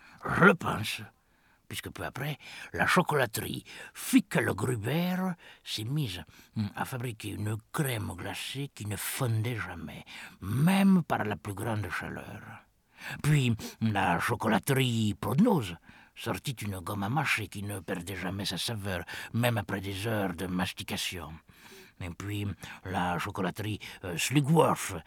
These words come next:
s'est mise à fabriquer des ballons de confiserie gonflables et crevables avant d'être consommés. Et ainsi de suite. Et ainsi de suite.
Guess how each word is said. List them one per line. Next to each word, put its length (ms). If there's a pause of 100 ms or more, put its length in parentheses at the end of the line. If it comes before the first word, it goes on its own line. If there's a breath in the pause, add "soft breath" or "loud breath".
(240 loud breath)
s'est 180
mise 240
à 40
fabriquer 580
des 120
ballons 340
de 120
confiserie 560
gonflables 560
et 60
crevables 600 (240 loud breath)
avant 260
d'être 300
consommés. 640 (680)
Et 100
ainsi 220
de 80
suite. 440 (600)
Et 100
ainsi 260
de 100
suite. 420